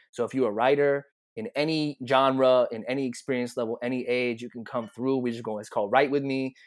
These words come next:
We just had one last night. It's every other Wednesday. Um, you reach out to me through Bloom Homie or Figgy Baby about any of that. And I'd love to include you in all my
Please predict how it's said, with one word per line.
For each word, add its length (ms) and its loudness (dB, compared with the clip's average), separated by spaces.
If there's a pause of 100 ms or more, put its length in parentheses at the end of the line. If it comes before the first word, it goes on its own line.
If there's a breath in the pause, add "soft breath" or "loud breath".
(100)
We 40 -8
just 140 -6
had 140 2
one 200 -4
last 300 -8
night. 340 0
It's 160 -12
every 200 -4
other 160 -6
Wednesday. 680 0 (380 soft breath)
Um, 400 -2
you 120 -2
reach 220 0
out 220 2
to 80 -6
me 220 -2
through 180 -6
Bloom 200 0
Homie 280 -2
or 80 -2
Figgy 280 -2
Baby 220 -2
about 260 -2
any 180 -2
of 100 -2
that. 240 -2
And 80 -10
I'd 60 -8
love 180 -6
to 100 -2
include 380 -6
you 100 -10
in 60 -10
all 80 -10
my 100 -12